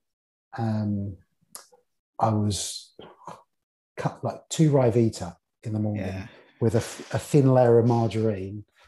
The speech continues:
Speaker 1: I'd boil two eggs and I'd scrape out the yolks.
Speaker 2: Wow. Yeah. What, what, out of all those diets you tried, what was the worst one? What was the one that you just, like, the adherence couldn't stay just because of it? It was just,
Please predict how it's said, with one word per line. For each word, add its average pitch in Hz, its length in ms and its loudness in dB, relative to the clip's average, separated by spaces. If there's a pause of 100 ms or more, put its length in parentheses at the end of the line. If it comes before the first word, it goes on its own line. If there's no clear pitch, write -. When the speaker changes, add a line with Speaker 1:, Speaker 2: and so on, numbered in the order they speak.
(140)
Speaker 1:
I'd 110 180 -2
boil 127 280 6
two 120 280 0
eggs 107 260 -6
and 104 100 -14
I'd 107 120 -10
scrape 120 360 -2
out 117 140 -4
the 117 80 -4
yolks. 123 600 -4 (320)
Speaker 2:
Wow. 95 460 -8 (580)
Yeah. 101 300 -6 (380)
What, 170 340 -4 (200)
what, 147 280 0
out 156 180 2
of 156 120 -4
all 185 100 -2
those 170 200 -2
diets 156 340 -6
you 104 60 -6
tried, 98 360 -6
what 113 140 -6
was 135 120 -8
the 127 160 -2
worst 117 580 -2
one? 110 280 -6 (400)
What 110 160 -6
was 117 100 -10
the 117 100 -4
one 110 240 0
that 107 140 -4
you 101 140 -8
just, 98 240 -10
like, 101 400 -10 (1200)
the 104 180 -2
adherence 104 520 -2
couldn't 101 480 -8
stay 98 440 -4
just - 180 -12
because 98 220 -12
of 98 160 -12
it? - 100 -10
It 69 80 -10
was 85 140 -10
just, - 460 -12